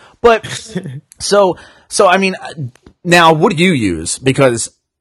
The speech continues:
Speaker 1: again, I use Mint. I've just been talking about it for, like, an hour and a half. Uh, what do you use to budget?
Speaker 2: Yeah, so, I mean, I totally use Mint. Um, I'm in love with it too. Uh, there, there's definitely other places to go,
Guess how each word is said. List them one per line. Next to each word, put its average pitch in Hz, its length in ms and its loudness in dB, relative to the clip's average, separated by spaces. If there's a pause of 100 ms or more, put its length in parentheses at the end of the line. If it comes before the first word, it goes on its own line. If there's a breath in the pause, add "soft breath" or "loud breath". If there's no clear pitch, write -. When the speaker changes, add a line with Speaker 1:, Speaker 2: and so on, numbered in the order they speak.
(120)
Speaker 1:
again, 117 320 0
I 123 100 0
use 170 220 0
Mint. 131 300 -2
I've 101 80 -14
just 104 160 -10
been - 80 -20
talking 127 220 2
about 113 180 0
it 104 80 -6
for, 104 60 -8
like, 95 100 -4
an 101 60 -6
hour 104 160 -4
and 98 80 -6
a - 20 -6
half. 120 300 -2 (340 soft breath)
Uh, 110 440 2 (380)
what 123 280 -2
do 175 40 0
you 147 260 -2
use 107 680 -4 (420)
to 120 100 -6
budget? 95 440 -4 (1400 loud breath)
Speaker 2:
Yeah, 165 380 0
so, 151 520 -2
I 151 80 -10
mean, 135 220 -6
I 135 420 -10 (120)
totally 131 360 -6
use 120 240 -4
Mint. 113 400 -8
Um, 113 420 -8
I'm 127 140 -4
in 117 160 0
love 110 160 -2
with 113 200 -2
it 110 180 -14 (120)
too. 123 400 0 (120)
Uh, 143 240 2
there, 143 240 2
there's 131 200 0
definitely 135 440 -4
other 131 220 0
places 107 500 -4
to - 80 -8
go, 110 240 -6